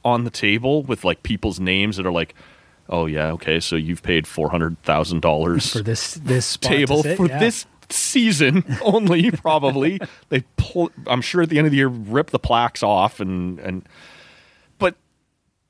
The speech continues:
Speaker 1: they open these doors, and there's only, like, six rows of seats and then the net. And I'm like, "I've been to a thousand games here. How did I not
Speaker 2: Not know
Speaker 1: notice
Speaker 2: this was here?
Speaker 1: this
Speaker 2: Yeah.
Speaker 1: dining room <laughs> right behind the one net?"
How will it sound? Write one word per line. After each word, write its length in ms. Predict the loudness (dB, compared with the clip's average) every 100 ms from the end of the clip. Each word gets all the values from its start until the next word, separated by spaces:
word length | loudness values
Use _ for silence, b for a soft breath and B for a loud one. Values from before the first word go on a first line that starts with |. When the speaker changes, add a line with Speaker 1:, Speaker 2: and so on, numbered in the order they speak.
| _ _ _ 0
Speaker 1:
they 160 | 0 4
open 340 | 2 4 4
these 200 | 4 2
doors, 540 | 2 4 4 4 0 -8 _
and 140 | 0
there's 180 | 2 2
only, 220 | 2 4
like, 260 | 4 4 2
six 380 | -4 -2 -2 2
rows 220 | 2 2
of 60 | 0
seats 300 | -2 -2 0
and 80 | 0
then 120 | 2
the 60 | 2
net. 340 | 4 4 2
And 60 | 2
I'm 60 |
like, 160 | 0 2
"I've 240 | 0 -2 0
been 140 | 0
to 100 | 0
a 40 | -2
thousand 500 | -4 -2 0 0 2
games 240 | 2 2
here. 100 | 0
How 200 | 0 0
did 120 | 2
I 100 | 2
not 220 | 2 2 2
Speaker 2:
Not 100 | 2
know 80 | 4
Speaker 1:
notice 240 | 4 2
Speaker 2:
this 20 | -2
was 120 | -6
here? 260 | -4 0
Speaker 1:
this 320 | 2 2 0 -4 B B B -4
Speaker 2:
Yeah. 60 |
Speaker 1:
dining 400 | 0 2 2 2 2
room 680 | 4 4 4 4 2 0 -4 -6
<laughs> 80 |
right 360 | -4 0 2 2
behind 440 | 0 2 2 4 2
the 40 |
one 280 | 2 2 2
net?" 180 | 0